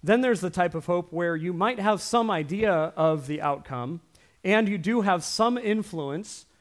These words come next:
over that outcome, but you still don't know for sure what will happen. It's like, "I, I'm really doing my best to raise my kids well, and I hope they turn out all right." This one isn't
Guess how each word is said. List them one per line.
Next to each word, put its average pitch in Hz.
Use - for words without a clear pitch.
over 175
that 151
outcome, 139
but 190
you 190
still 220
don't 190
know 170
for 151
sure 156
what 131
will 120
happen. 156
It's 160
like, 156
"I, 156
I'm 156
really 220
doing 202
my 151
best 196
to 156
raise 175
my 196
kids 165
well, 185
and 143
I 135
hope 190
they 156
turn 147
out 143
all 113
right." 101
This 170
one 208
isn't 190